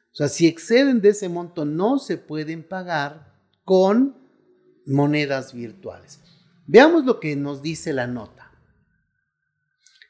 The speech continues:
México destaca en la venta de propiedades a través de criptomonedas.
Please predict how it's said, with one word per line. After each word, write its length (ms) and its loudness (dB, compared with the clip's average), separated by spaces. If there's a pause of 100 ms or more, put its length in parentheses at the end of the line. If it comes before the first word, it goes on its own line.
(880)
México 560 2
destaca 680 -2
en 180 -8
la 120 -10
venta 420 -6
de 100 -10
propiedades 800 -8
a 120 -14
través 340 -10
de 160 -8
criptomonedas. 1040 -12